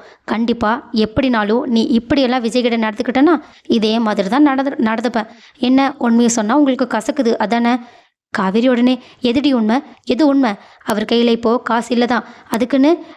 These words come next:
அவர் என்ன சும்மாவே இங்க இருக்காங்க? அவருக்காக இந்த வீட்டுக்கு நான் தானே உழைச்சி போட்டுக்கிட்டு இருக்கேன்." "ஆமா, பொல்லாத உழைப்பி உழைச்சி போட்டுட்ட. அந்த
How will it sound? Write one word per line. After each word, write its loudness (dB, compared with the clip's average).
அவர் 0
என்ன 0
சும்மாவே 0
இங்க 0
இருக்காங்க? -2
அவருக்காக -2
இந்த 0
வீட்டுக்கு 0
நான் 0
தானே 0
உழைச்சி 0
போட்டுக்கிட்டு -2
இருக்கேன்." -2
"ஆமா, 2
பொல்லாத 0
உழைப்பி 0
உழைச்சி 0
போட்டுட்ட. -2
அந்த 0